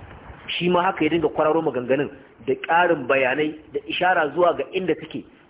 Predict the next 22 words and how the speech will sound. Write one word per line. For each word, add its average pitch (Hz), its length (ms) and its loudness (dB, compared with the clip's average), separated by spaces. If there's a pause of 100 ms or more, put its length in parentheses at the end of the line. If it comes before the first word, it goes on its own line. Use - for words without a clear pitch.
da 131 60 -2 (100)
ingancinsu 190 640 0
da 135 80 -2
tattauna 151 460 -2
mas'aloli 160 500 0
na 180 120 4
aƙida 143 360 -2 (340)
da 147 100 2
mai 180 240 2
da 185 100 2
martani 160 400 -2
ga 131 160 0
'yan 151 120 -4
bid'a 151 320 0
su 151 80 -10
Kausari, 147 360 -2 (380)
domin 147 320 -2
sun 175 160 -2
matsa 202 280 2
wa 143 140 2
wannan 131 220 -4
aƙida. 110 240 -12